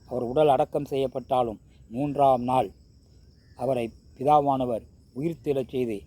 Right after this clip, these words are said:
இன்றைக்கு மகிமையான இடத்திலே அவரை உயர்த்தி வைத்திருக்கிறார்.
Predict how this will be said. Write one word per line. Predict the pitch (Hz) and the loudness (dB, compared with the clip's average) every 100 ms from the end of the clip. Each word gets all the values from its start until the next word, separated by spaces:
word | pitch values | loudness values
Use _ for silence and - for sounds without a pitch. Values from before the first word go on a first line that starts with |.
| - - | -16 -10
இன்றைக்கு | 123 143 139 131 | -6 -2 -4 -4
மகிமையான | 120 131 156 151 151 156 143 | -6 -4 -4 0 0 2 0
இடத்திலே | 131 - 123 107 - - - | -2 -4 -6 -6 -10 -20 -6
அவரை | 123 123 | -2 -2
உயர்த்தி | 117 143 170 - 147 | 2 6 6 4 -6
வைத்திருக்கிறார். | 135 - 123 117 117 110 | -4 -6 -10 -4 -4 -4